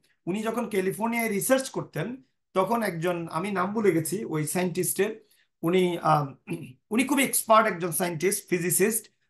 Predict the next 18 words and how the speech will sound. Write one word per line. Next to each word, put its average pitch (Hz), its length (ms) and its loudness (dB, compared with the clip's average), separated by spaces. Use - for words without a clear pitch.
তো 160 80 -2
ওনার 185 120 4
সাথে 226 220 -2
কাজ 180 260 0
করতেন। 226 460 -4
তো 185 200 6
কিন্তু 233 300 2
ওই 226 160 8
লোকটা, 220 500 4
আহ, - 220 2
প্রতিবার 165 1300 2
যখন 175 340 0
অক্টোবর 196 480 2
আসতো, 170 520 -2
আহ, 147 100 -8
খুবই 220 220 4
পাগলামি 151 360 2
করতো, - 320 -16